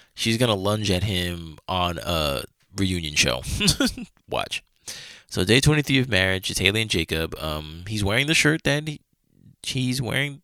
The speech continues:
the shirt that she bought her. So, again, they're ha-, just having a, I don't know where they were. I guess it was, like, a, I don't know, American deli restaurant or something like that. And, um, they're trying. They're, they're, they're having a good time. "Oh, where do you wanna go?"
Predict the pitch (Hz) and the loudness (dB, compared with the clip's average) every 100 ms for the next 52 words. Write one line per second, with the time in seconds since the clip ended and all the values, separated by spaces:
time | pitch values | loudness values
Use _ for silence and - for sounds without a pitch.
0 | - 127 - 120 - 110 - - 123 98 | -6 -2 -2 -2 -2 -2 -2 -2 0 0
1 | 104 127 - 78 - _ - - - - | -2 -4 -4 -4 -6 _ -16 -14 -16 -16
2 | - 117 113 120 113 110 113 113 120 - | -6 4 4 6 4 4 2 -2 -2 0
3 | 117 120 131 120 113 - 80 85 _ - | 0 0 -2 -6 -6 -8 -8 -10 _ -16
4 | - 156 110 69 71 73 76 117 143 135 | -10 -10 -8 -8 -6 -4 -4 -2 -2 -2
5 | 95 78 71 - _ _ - - - 55 | -2 -4 -4 -8 _ _ -12 -10 -10 -10
6 | 60 64 64 - 67 69 65 64 - - | -8 -8 -8 -6 -6 -4 -4 -4 -4 -6
7 | 65 - 64 - 71 67 - - - - | -6 -4 -6 -8 -10 -12 -12 -18 -20 -20
8 | - - 101 101 - 98 92 92 92 95 | -8 -2 -2 -2 -2 -2 -4 -8 -14 -2
9 | 139 - 330 262 80 92 98 104 104 110 | 0 2 2 0 0 0 2 2 -2 -4
10 | 110 117 _ - 107 123 139 139 135 - | -8 -10 _ -10 -8 -6 -4 -2 -2 0
11 | 131 135 131 123 104 104 113 113 117 104 | -2 -2 0 0 0 0 0 -2 -4 -6
12 | 92 92 98 98 104 | -4 -2 0 0 -2